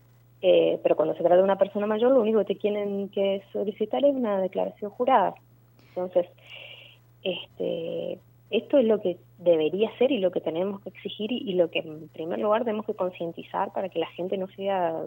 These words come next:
dejándose llevar y pensando que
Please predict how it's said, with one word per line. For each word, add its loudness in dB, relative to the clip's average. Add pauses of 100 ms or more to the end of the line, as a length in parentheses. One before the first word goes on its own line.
dejándose -2
llevar 2
y -4
pensando -4
que -4